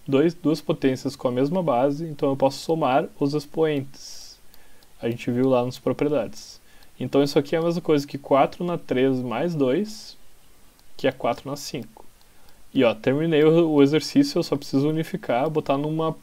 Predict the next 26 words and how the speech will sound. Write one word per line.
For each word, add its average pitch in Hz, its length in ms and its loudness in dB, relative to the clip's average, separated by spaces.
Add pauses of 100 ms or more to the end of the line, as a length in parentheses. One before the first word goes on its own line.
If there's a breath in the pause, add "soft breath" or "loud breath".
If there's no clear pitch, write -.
(140)
base 139 380 4
só, - 280 -8 (280)
tá? 110 160 -8 (1600 soft breath)
Show. - 320 -4 (200)
Então 156 140 4
eu 165 40 8
vou 165 80 6
fazer 180 120 6
mais 175 500 6 (140)
dois 147 360 6
aqui, 151 420 2 (100)
esses 135 260 -2
dois 135 220 4
do 143 120 2
lado, 139 440 4 (180)
e 131 80 0
eu 127 60 4
vou 135 100 2
deixar 139 200 4
o 139 40 10
resto 135 240 0
com 147 100 -2
vocês 143 340 2
pra 147 160 2
vocês 143 200 0
fazerem 151 460 0